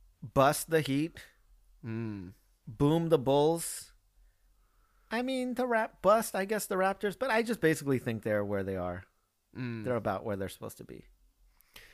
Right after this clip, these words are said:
Speaker 2: Yeah, their expectations are the fourth seed.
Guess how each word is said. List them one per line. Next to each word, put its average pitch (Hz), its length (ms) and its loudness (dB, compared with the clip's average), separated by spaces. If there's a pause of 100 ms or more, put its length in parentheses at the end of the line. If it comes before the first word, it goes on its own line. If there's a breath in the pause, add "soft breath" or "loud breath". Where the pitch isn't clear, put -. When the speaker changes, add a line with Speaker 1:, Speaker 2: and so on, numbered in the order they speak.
(140 soft breath)
Speaker 2:
Yeah, 101 220 0
their 127 200 6
expectations 123 840 2
are 107 260 2
the 101 120 -10
fourth 120 320 -2
seed. 185 360 -4